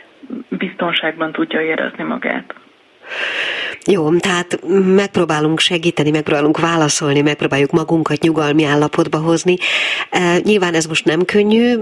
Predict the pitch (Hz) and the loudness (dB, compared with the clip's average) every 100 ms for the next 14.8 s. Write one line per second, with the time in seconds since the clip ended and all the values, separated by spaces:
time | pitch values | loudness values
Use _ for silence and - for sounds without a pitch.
0 | - 170 170 147 147 151 151 - 151 151 | 2 2 2 2 2 4 2 2 4 4
1 | 151 147 151 147 151 - - - - 180 | 4 4 6 6 4 2 -4 -8 0 0
2 | 160 165 165 160 147 147 151 156 151 151 | 0 2 2 0 -2 0 0 0 2 2
3 | 147 156 147 143 151 147 135 143 143 156 | 2 2 2 2 2 0 -2 -2 0 0
4 | 151 147 143 147 147 147 143 147 170 175 | 2 2 2 2 0 0 2 2 2 0
5 | - - - - - - - 156 151 160 | -6 -4 -4 -4 -6 -6 -2 0 0 0
6 | 175 - - 180 160 147 151 156 160 156 | -2 -4 0 0 2 0 0 0 0 0
7 | 170 151 160 151 151 151 160 147 147 156 | 0 0 0 0 0 2 2 0 0 0
8 | 170 156 180 160 151 156 143 147 143 143 | 2 2 2 2 2 0 0 0 0 0
9 | 151 135 151 147 151 - 147 143 143 139 | 0 0 0 2 2 2 0 2 2 2
10 | 143 139 143 - - - - - 226 262 | 2 2 0 0 0 0 0 0 0 0
11 | 240 220 202 180 202 214 180 165 165 190 | 0 0 -2 0 0 2 2 2 2 2
12 | 175 160 165 160 - 165 165 180 147 147 | 0 0 0 2 0 0 0 -2 0 0
13 | 226 - 170 - 143 156 156 151 151 156 | 0 0 -4 -2 0 2 2 0 0 -2
14 | 151 151 147 - 170 165 180 | 0 2 2 2 2 4 2